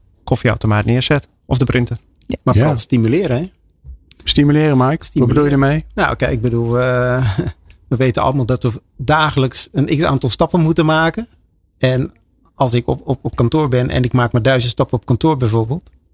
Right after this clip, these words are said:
Speaker 3: terwijl daar achtduizend tot tienduizend stappen per dag voor staat, dat is normaal.
Speaker 4: Ja.
Speaker 3: Hey, wat doe ik dan verkeerd? Dus we moeten elkaar gaan stimuleren. We werken met elkaar. Hey, eh, collega, ga je mee een stukje lopen?
Speaker 2: Ja.
Speaker 3: Gaan we samen een theetje drinken? Of ga, ga je mee, eh, lunch wandelen? Ik ben het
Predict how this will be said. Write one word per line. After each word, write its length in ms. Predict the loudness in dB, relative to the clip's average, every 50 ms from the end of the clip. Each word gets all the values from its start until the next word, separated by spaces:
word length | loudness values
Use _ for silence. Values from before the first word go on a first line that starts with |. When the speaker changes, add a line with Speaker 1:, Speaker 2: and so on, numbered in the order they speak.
| _
Speaker 3:
terwijl 320 | -6 -2 0 2 2 2 0
daar 200 | -2 -2 -4 -2 -2
achtduizend 520 | -2 0 2 2 2 2 2 2 0 0
tot 180 | -2 -4 -2 0
tienduizend 440 | 0 2 2 2 0 0 0 -2
stappen 240 | -4 -4 -4 -4 -4 -4
per 80 | -2 0
dag 180 | 0 0 0
voor 140 | -2 -4 -4
staat, 360 | -2 0 0 0 0 -2 -4
dat 140 | -6 -4 -4
is 80 | -2 0
normaal. 460 | 0 0 2 0 0 -2 -2 -6 -8 _ _
Speaker 4:
Ja. 240 | 0 2 2 0 -2 _ _ _ _ _ _ _ _ _ _
Speaker 3:
Hey, 220 | -6 -2 0 0 2
wat 140 | 2 0 0
doe 120 | 0 -2
ik 60 | 0
dan 160 | 0 -2 0
verkeerd? 420 | -2 -2 0 0 0 0 -2 -6 -14 _ _
Dus 180 | -2 -2 0
we 120 | 0 2 2
moeten 240 | 2 2 2 0 0
elkaar 160 | 0 0 0
gaan 80 | 0 0
stimuleren. 560 | 0 0 0 2 2 2 0 0 0 0 2
We 80 | 2 2
werken 340 | 2 2 0 0 0 0
met 160 | 0 -2 -2 -4
elkaar. 400 | -2 -2 0 0 0 -2 -6 -6 _
Hey, 360 | -4 -2 0 0 0 0 0 0 -2
eh, 60 | -2 -2
collega, 320 | -2 0 0 0 0 -2
ga 100 | 0 2
je 80 | 2 2
mee 120 | 2 2
een 80 | 2 0
stukje 280 | 0 -2 -4 -2 0 0
lopen? 200 | 2 2 2 2
Speaker 2:
Ja. 160 | 0 0 -2 -6 _ _
Speaker 3:
Gaan 140 | -2 -2 0
we 60 | 0
samen 340 | 2 2 2 2 2 2 2
een 100 | 2 2
theetje 320 | 2 2 0 0 0 0
drinken? 440 | 0 2 2 2 0 0 -2 -2 -2
Of 280 | -2 -2 -2 -4 -8 -12 _ _ _ -20 -20 _
ga, 260 | _ 0 0 0 0 -2
ga 140 | -2 0
je 100 | 0 2
mee, 320 | 2 2 2 2 2 0 0
eh, 280 | 0 2 0 0 0
lunch 320 | 0 2 2 0 0 0 -2
wandelen? 280 | -2 -2 -2 -2 -4
Ik 60 | -4 -4
ben 80 | -4
het 20 | -2